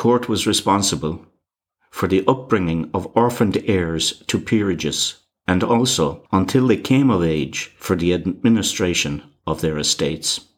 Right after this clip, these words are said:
This was a cunning and cruel plan, which took the heirs of Irish Catholic peers and forced them to be brought up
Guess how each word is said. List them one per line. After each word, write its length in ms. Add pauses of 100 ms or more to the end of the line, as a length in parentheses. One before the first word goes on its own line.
(520)
This 220
was 120
a 200
cunning 280
and 220
cruel 360
plan, 440 (160)
which 240
took 240
the 220
heirs 400
of 220
Irish 580 (220)
Catholic 540
peers 520 (280)
and 280
forced 420
them 400
to 80
be 140
brought 340
up 260